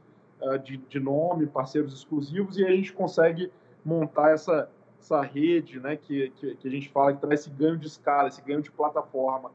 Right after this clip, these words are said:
que quanto, quanto mais cresce, melhor fica. As entregas são mais rápidas, fica mais eficiente, o cliente tem mais produto.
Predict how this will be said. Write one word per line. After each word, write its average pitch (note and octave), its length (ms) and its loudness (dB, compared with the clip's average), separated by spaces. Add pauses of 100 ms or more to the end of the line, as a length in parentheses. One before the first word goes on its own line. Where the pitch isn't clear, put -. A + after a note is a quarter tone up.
(240)
que D3+ 100 -12
quanto, G3 580 0 (440)
quanto G#3+ 340 0
mais F#3 380 0
cresce, F3+ 680 -2 (320)
melhor E3 540 0
fica. D3 380 -4
As C3+ 160 -8
entregas D3 340 -4
são D3 100 -10
mais B2+ 220 -8
rápidas, D#3 800 0 (320)
fica D#3 180 -6
mais D3 240 -2
eficiente, C#3 840 -8
o C#3 60 -2
cliente C#3 340 -4
tem C#3+ 100 -4
mais C3+ 160 -2
produto. C3+ 540 0